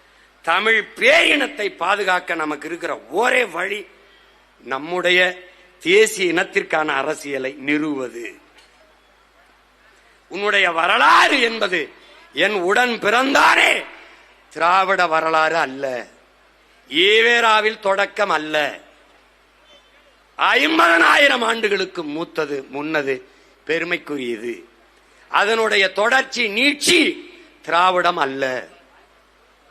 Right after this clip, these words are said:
திராவிடம் அல்ல. உன்னிடத்தில் ஒன்றை சொல்ல நான், நான் விரும்புகிறேன், என் உடன் பிறந்தானே, ஐயா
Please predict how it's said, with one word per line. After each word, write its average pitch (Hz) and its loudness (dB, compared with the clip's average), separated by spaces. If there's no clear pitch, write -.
திராவிடம் 196 2
அல்ல. 147 -6
உன்னிடத்தில் 220 -2
ஒன்றை 220 -2
சொல்ல 226 -2
நான், 202 -2
நான் 196 0
விரும்புகிறேன், 202 0
என் 185 0
உடன் 202 0
பிறந்தானே, 208 2
ஐயா 220 2